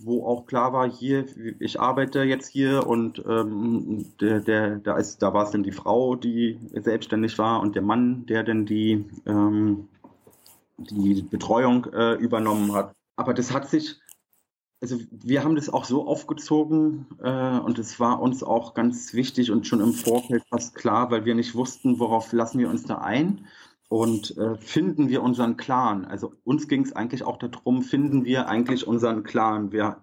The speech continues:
leiden eigentlich schon ein bisschen darunter, dass unsere Familie so, naja, ich sag jetzt mal, zerstückelt, äh, durchs Land ist, äh, übers Land verstreut ist,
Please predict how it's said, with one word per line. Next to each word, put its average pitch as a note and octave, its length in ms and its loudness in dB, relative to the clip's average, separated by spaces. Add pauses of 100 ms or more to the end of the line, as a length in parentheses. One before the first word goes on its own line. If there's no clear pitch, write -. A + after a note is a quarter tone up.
(160)
leiden A2+ 380 0
eigentlich A2+ 300 -4
schon C3 220 0
ein G#2+ 180 0
bisschen C3 320 0
darunter, B2 640 0 (640)
dass - 340 -6
unsere A#2 420 2
Familie B2 800 2
so, A#2 520 2 (220)
naja, A2+ 500 0
ich G#2 120 -6
sag A#2 140 0
jetzt A#2+ 160 -4
mal, A2+ 200 0
zerstückelt, A2 800 0
äh, G2+ 360 2
durchs G2+ 280 0
Land G#2+ 240 0
ist, A#2+ 380 0
äh, G#2+ 180 0
übers G#2+ 320 0
Land A#2 180 0
verstreut G#2 440 0
ist, A#2+ 320 -6